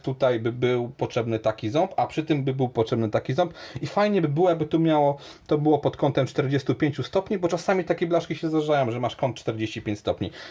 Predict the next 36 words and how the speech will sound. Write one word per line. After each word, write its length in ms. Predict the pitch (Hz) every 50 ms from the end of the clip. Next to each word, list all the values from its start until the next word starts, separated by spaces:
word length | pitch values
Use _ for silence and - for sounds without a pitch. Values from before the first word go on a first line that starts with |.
| - -
a 180 | 107 107 107
i 180 | 107 117 123 143
jeszcze 300 | 170 214 214 - - 165
fajniej 440 | - 151 104 101 101 104 123 151 139 - -
by 100 | 131 127
było, 300 | 123 120 120 139 175 185 - - - - - - -
jakbym, 400 | 151 151 156 151 160 160 160 160 - - _ _ - _ - - 127
e, 240 | 127 123 123 - - -
niekoniecznie 680 | 156 180 - - 226 240 285 311 - - 247 220 190 180 - - 123 131
zaginarka 500 | 135 - 160 170 196 226 240 233 240 -
kończyła 420 | - 185 170 - 214 214 202 175
się 140 | 165 196 180
tutaj, 540 | - - 160 - - 120 123 160 208 247 247
tylko 400 | - 247 240 - - 233 233 220
była 260 | 190 214 214 208 185
troszeczkę 440 | - 170 160 - 175 - - 185 175
bardziej 300 | 175 165 160 151 165 151
przedłużona, 640 | - - 160 147 135 123 120 104 92 90 87 101
bo 140 | 143 214 240
wtedy 360 | - - 339 320 269 247 247 - - - - - _
tutaj, 340 | - - 339 320 - - 269
w 60 | -
tym 220 | - - 233 302 320
miejscu, 580 | 302 190 147 143 - - - 151 165 196 220 - - - - - -
ja 100 | 147 170
mogę 240 | 202 220 226 226 196
zrobić, 400 | 170 202 202 190 190 160 - 165
nie 160 | 170 170 147
wiem, 160 | 131 110 107
siedemdziesiąt 600 | - - 196 190 196 185 175 185 - 190 170 165
procent 360 | - 175 180 170 - 175 165
rzeczy, 280 | 151 165 170 165 - -
które 340 | - - 156 156 147 143 139 - - - - -
chcę 180 | _ - - 131
zrobić, 500 | 117 123 107 98 87 87 87 - - -
nie? 180 | 117 151 220